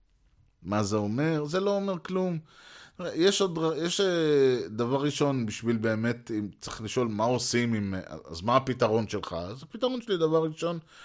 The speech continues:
מה שפחות להסתמך על סטטיסטיקה. סטטיסטיקה לא מלמדת אותנו שום דבר,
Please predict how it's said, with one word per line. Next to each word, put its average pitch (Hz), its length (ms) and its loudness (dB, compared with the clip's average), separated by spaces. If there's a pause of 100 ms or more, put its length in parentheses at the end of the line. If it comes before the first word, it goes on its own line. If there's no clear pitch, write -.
(400)
מה 147 140 2
שפחות 135 500 0
להסתמך 98 500 -4
על 90 60 -4
סטטיסטיקה. - 760 -10
סטטיסטיקה 151 600 -2
לא 123 120 2
מלמדת 98 500 -2
אותנו 87 300 -10
שום 113 260 -8
דבר, 120 340 0